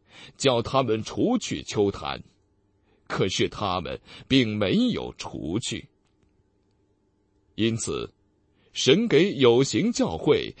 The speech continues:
带来了审判，结束了教会时代。父母听了这些教训后，他们不卑微自己，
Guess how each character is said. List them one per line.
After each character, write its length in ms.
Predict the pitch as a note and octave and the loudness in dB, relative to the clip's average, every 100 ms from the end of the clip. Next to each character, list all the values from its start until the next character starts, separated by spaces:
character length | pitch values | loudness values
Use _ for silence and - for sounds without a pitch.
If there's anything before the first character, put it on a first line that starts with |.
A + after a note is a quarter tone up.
| - | -12
带 360 | - G#3 B2 G2+ | -2 0 0 0
来 220 | G#2+ E2 | 0 0
了 220 | A3 B3 | 0 0
审 460 | G2 - F#2 B1 C2 | 0 -2 -4 -6 -10
判， 260 | - C3 - _ _ - - | -4 -4 -6 _ _ -20 -20
结 360 | - A2+ C#3+ B3+ | -4 0 2 2
束 340 | C4 D4+ A3+ | 2 2 4
了 240 | E2+ B1+ - _ _ | 0 -4 -6 _ _
教 340 | - D3 D2 | 0 2 2
会 220 | C2+ A#2 D#2+ | 0 0 0
时 340 | - D2 D2 | -4 -6 -8
代。 320 | E2+ D2+ - _ _ _ _ _ _ _ _ _ _ _ _ _ _ _ _ _ _ _ | -10 -12 -14 _ _ _ _ _ _ _ _ _ _ _ _ _ _ _ _ _ _ _
父 320 | - E3 F#3 | 2 6 6
母 320 | C#3+ A#2+ C#3+ | 6 4 4
听 240 | - F3 | 2 0
了 100 | E3 | 2
这 240 | A2+ - F2+ | 2 2 0
些 200 | - G#2+ | -2 -2
教 240 | - E2 | -2 -6
训 200 | D2 G2+ | -4 -4
后， 400 | D2+ - B1+ G1+ - _ _ _ _ | -4 -6 -6 -10 -16 _ _ _ _
他 220 | - A#2 | 0 2
们 160 | F#2+ D#2+ | 2 -2
不 220 | F#3 F#3+ | 0 0
卑 280 | - A2+ A2+ | 2 2 2
微 140 | A2 | 0
自 240 | G#2+ - F#2 | -2 -4 -6
己， 400 | - B1+ B1 | -6 -10 -12